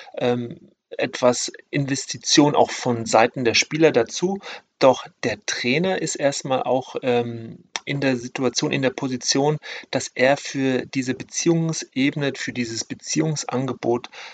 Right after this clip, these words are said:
sorgen muss, äh, damit dann der Spieler auch, äh, folgen kann. Und, ähm, dass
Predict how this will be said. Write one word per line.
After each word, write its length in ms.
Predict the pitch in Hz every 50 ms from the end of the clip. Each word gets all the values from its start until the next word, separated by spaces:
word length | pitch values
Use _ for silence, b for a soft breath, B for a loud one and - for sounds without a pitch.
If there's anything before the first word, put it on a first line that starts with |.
| B B
sorgen 480 | - - - 117 113 139 143 135 110 98
muss, 240 | 95 101 101 - -
äh, 200 | - 117 113 104
damit 380 | - 113 113 123 123 - -
dann 260 | 113 117 135 147 151 - b b b b b b _ -
der 460 | 127 120 120 117 113 113 113 113 110 B B B B B _ -
Spieler 680 | - - - - - - 135 135 131 131 127 - -
auch, 400 | 117 117 113 113 - - - -
äh, 260 | 120 120 117 113 113 110
folgen 460 | - - - 151 160 165 139 120 -
kann. 260 | - 113 98 95 101
Und, 380 | - 101 107 107 107 110 107 117
ähm, 280 | 117 113 110 110 110
dass 320 | - 117 117 - - -